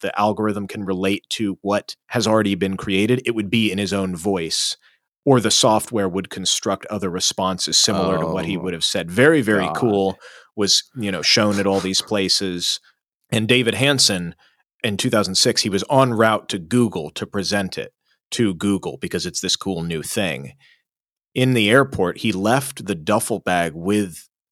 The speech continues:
Speaker 1: Philip K. Dick's head in the,
Speaker 2: What?
Speaker 1: in the airplane when changing planes. He forgot it in the
Speaker 2: <gasps>
Speaker 1: overhead bin. So he
Speaker 2: No.
Speaker 1: made some, <laughs> it's just out in the ether. He made some,
Speaker 2: No.
Speaker 1: yeah. <laughs>
Speaker 2: Th-,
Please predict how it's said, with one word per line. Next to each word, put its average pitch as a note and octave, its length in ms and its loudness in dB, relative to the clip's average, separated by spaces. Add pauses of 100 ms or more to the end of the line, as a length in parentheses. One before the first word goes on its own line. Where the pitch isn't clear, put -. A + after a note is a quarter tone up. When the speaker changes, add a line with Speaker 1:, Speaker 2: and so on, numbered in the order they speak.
(220)
Speaker 1:
Philip A2+ 300 0
K. G#2 140 0
Dick's F#2 260 -2
head F#2 600 -4 (680)
in A#2+ 240 0
the, F#2+ 160 4
Speaker 2:
What? - 140 -2
Speaker 1:
in A#2+ 100 0
the G#2 140 2
airplane G#2+ 440 2
when G2+ 220 0
changing F#2+ 480 -2
planes. F2 400 -6
He G#2 100 -4
forgot G2 480 0
it D2+ 180 -6 (300)
in F#3+ 320 -2
the G#2 120 2
Speaker 2:
<gasps> G#2 80 4
Speaker 1:
overhead F#2 440 -2
bin. F2+ 280 -2
So G#2+ 160 -2
he F2+ 100 -2
Speaker 2:
No. B3 360 6
Speaker 1:
made A#3+ 100 2
some, G#3+ 260 2
<laughs> - 20 -10
it's D3 1040 2
just B2+ 160 2
out A#2+ 200 4
in A2 80 -4
the A#2 80 0
ether. G#2+ 500 -2 (300)
He C#3 100 2
made B2+ 280 4
some, F#3+ 180 6
Speaker 2:
No. C#4 340 8 (220)
Speaker 1:
yeah. A#2 240 2 (340)
<laughs> - 140 -6
Speaker 2:
Th-, - 140 -2